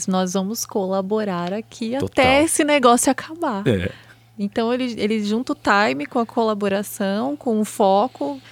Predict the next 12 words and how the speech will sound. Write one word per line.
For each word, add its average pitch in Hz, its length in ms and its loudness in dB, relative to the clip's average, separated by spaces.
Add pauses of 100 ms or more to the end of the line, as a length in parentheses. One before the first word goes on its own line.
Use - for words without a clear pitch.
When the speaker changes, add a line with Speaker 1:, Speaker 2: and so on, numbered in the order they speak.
(400)
Speaker 1:
todo 262 320 0
em 214 180 -2
cima 196 240 -4
daquilo, 160 460 -6
né? 156 160 -6
Então, 190 200 -4
desde 254 440 -4
o - 20 -4
post-it 226 580 -6
até 196 160 -2
o 196 40 2
resultado, 202 760 -4